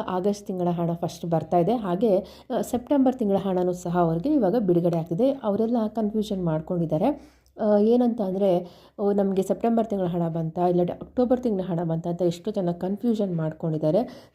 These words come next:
So ಹಾಗಾಗಿ ಇಲ್ಲಿ ಕ್ಲಾರಿಫೈನ ಮಾಡೋದಾದ್ರೆ, ಯಾಕ್-, ಯಾಕೆ ಎರಡೆರಡು ತಿಂಗಳ ಹಣ ಬರ್ತಿದೆ ಅಂದ್ರೆ, ಅವ್ರಿಗೆ ಆಗಸ್ಟ್ ತಿಂಗಳ ಹಣ ಪೆಂಡಿಂಗ್ ಆಗಿತ್ತಲ್ವಾ, ಅದಕ್ಕೋಸ್ಕರ ಅವ್ರಿಗೆ ಮೊದಲು ಆಗಸ್ಟ್ ತಿಂಗಳ ಹಣ ಬಿಡುಗಡೆ ಆಗಿದೆ. ಅದಾದ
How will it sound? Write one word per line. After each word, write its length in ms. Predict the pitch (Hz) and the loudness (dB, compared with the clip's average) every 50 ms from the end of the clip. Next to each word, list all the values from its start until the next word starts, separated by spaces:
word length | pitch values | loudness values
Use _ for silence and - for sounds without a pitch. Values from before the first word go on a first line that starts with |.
| - - | -8 -6
So 60 | 240 | -2
ಹಾಗಾಗಿ 420 | 214 220 214 208 226 226 220 247 | 2 4 4 4 4 4 2 2
ಇಲ್ಲಿ 180 | 240 202 196 190 | 2 2 2 0
ಕ್ಲಾರಿಫೈನ 560 | 190 - 180 175 196 233 240 240 247 214 202 190 | 0 0 0 2 2 2 2 2 0 0 0 -2
ಮಾಡೋದಾದ್ರೆ, 1000 | 175 160 160 160 170 180 196 190 180 165 156 156 220 208 190 185 214 - - - - _ - 214 | -2 -2 0 0 2 2 2 2 2 0 -2 0 0 0 0 0 0 -4 -10 -20 -20 _ -6 -2
ಯಾಕ್-, 380 | 196 208 214 220 254 - - 202 | 0 0 2 0 0 -2 -4 -4
ಯಾಕೆ 320 | 202 202 240 262 269 - | -2 0 0 0 2 2
ಎರಡೆರಡು 380 | 254 208 190 180 185 202 196 - | 4 4 4 4 2 0 -2 -4
ತಿಂಗಳ 200 | 202 185 185 185 | -6 -2 -2 0
ಹಣ 220 | 185 175 170 170 | 0 2 0 0
ಬರ್ತಿದೆ 320 | 165 165 165 170 170 156 165 | 0 0 -2 -2 -2 -2 -2
ಅಂದ್ರೆ, 540 | 160 170 196 190 175 165 165 - - - _ - | -2 0 0 0 0 0 -2 -4 -8 -12 _ 0
ಅವ್ರಿಗೆ 260 | 190 190 196 190 214 | 2 2 2 2 0
ಆಗಸ್ಟ್ 440 | - 185 180 185 208 214 - - - | -2 -2 -2 0 0 -2 -2 -2 -6
ತಿಂಗಳ 180 | 226 208 185 | -4 -2 -2
ಹಣ 180 | 180 175 170 165 160 156 160 165 | 0 0 0 0 0 -2 -2 -4
ಪೆಂಡಿಂಗ್ 480 | 165 - 185 180 175 180 180 185 175 | -2 0 2 4 4 4 4 4 2
ಆಗಿತ್ತಲ್ವಾ, 600 | 160 156 156 151 156 - 156 185 240 269 240 - - - - - - | 2 2 0 0 -2 -2 -2 0 2 2 2 0 -2 -10 -20 -10 -4
ಅದಕ್ಕೋಸ್ಕರ 580 | - 185 196 262 277 269 262 254 254 - 214 202 | -2 0 0 2 2 2 2 0 0 0 0 2
ಅವ್ರಿಗೆ 260 | 185 175 175 180 269 | 2 2 2 2 0
ಮೊದಲು 480 | 269 226 190 180 175 190 214 208 - - 175 | 0 2 2 0 0 0 -2 -4 -4 -6 -6
ಆಗಸ್ಟ್ 340 | 165 175 180 240 233 - | -4 -2 0 -2 -2 -2
ತಿಂಗಳ 180 | - 208 190 185 | -2 -2 0 0
ಹಣ 240 | 175 180 165 156 156 | 0 0 0 0 0
ಬಿಡುಗಡೆ 360 | 151 151 156 156 170 165 165 | 0 -2 -2 0 0 0 2
ಆಗಿದೆ. 640 | 156 156 151 156 156 214 254 302 302 - - - - - | 0 0 0 -2 -2 0 0 0 -2 -4 -12 -18 -10 -4
ಅದಾದ 320 | 226 226 233 247 269 285 | -2 0 2 2 2 2